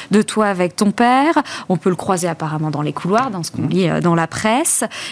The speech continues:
Speaker 1: Est-ce qu'il t'aide encore dans ton, ton quotidien ou alors juste pour des, allez, euh, des petites questions, euh, stratégiques quand il y a des, des, des gros problèmes ?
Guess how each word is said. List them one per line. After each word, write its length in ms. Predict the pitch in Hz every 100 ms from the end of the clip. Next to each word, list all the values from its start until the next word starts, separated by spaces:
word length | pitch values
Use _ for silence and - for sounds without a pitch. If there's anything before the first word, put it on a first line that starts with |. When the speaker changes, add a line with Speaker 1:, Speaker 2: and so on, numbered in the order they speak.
| -
Speaker 1:
Est-ce 160 | 214
qu'il 100 | -
t'aide 220 | 233 254 214
encore 340 | 214 226 208
dans 140 | 185
ton, 160 | 180 190
ton 140 | 165
quotidien 760 | - 202 - 208 185 233 269 330 302
ou 60 |
alors 180 | 208 214
juste 240 | 185 220
pour 160 | - 202
des, 180 | 196 196
allez, 280 | 180 185 170
euh, 100 | 156
des 80 |
petites 240 | 156 - -
questions, 400 | 196 - 214 202
euh, 40 |
stratégiques 640 | 180 - 190 214 175 247
quand 220 | 269 196 -
il 20 |
y 40 |
a 20 |
des, 180 | 165 165
des, 140 | 151 165
des 140 | 175
gros 180 | 160 202
problèmes ? 520 | - 196 190 214 254